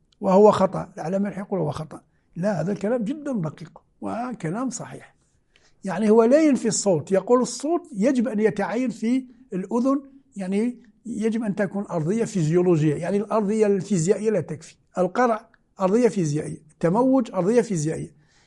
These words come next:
يجب أن تكون هناك أرضية فيزيولوجية، فزلج-، فسلجية الآن يقولون، هي الأذن والأعصاب والدماغ.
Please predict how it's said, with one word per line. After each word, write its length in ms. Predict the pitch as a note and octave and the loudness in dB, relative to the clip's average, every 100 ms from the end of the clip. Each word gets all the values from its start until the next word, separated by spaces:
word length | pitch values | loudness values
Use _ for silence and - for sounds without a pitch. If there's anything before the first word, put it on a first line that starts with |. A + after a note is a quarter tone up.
| _ E3+ | _ 4
يجب 280 | A3 A#3 | 4 4
أن 120 | B3 A3 | -2 2
تكون 280 | A3+ A#3+ | 2 4
هناك 400 | G#3 G#3+ A#3 A3+ | 2 2 2 0
أرضية 340 | G3 E3+ A3 A3+ | 0 0 2 0
فيزيولوجية، 720 | A3 D#3+ E3 E3+ D#3 C#3+ C#3+ | 2 2 2 4 2 2 0
فزلج-، 540 | C#3+ F3+ C#3+ E3+ - | 0 -2 2 0 -2
فسلجية 600 | - F#3 G3 F3 D#3 F3 | -6 -4 0 0 2 0
الآن 240 | D3 D3 D3+ | -2 -4 -6
يقولون، 440 | C#3+ D3+ D3 D3 - _ _ _ _ _ | -6 -4 -4 -4 -12 _ _ _ _ _
هي 160 | D#3+ F#3+ | 6 6
الأذن 400 | G#3 A3+ A#3 C4+ | 6 2 2 2
والأعصاب 600 | A3 G3+ F3+ F3 A#3+ G3 | 2 0 0 0 0 0
والدماغ. 460 | D3+ C3+ D#3+ D#3+ | -2 -2 -4 -4